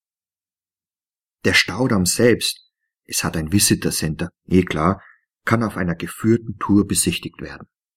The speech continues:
War die Fahrt entlang des Peace Rivers zuvor bis nach Hudson Hope schon wunderbar zum Anschauen, ist auch die weitere Strecke nach Süden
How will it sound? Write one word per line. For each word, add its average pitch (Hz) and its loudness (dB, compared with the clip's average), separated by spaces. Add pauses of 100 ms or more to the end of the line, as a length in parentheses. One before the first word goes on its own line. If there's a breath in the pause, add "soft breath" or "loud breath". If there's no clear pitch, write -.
(1000 soft breath)
War 127 2
die 131 4
Fahrt 131 -2
entlang 110 0
des 101 0
Peace - -2
Rivers 123 2
zuvor 107 0
bis - -2
nach 92 -4
Hudson - -8
Hope 117 4 (240 loud breath)
schon 92 0
wunderbar 110 4
zum - -4
Anschauen, 120 0 (520 soft breath)
ist - 0
auch 104 -2
die 90 -2
weitere 113 2
Strecke - -2
nach 87 -4
Süden 135 2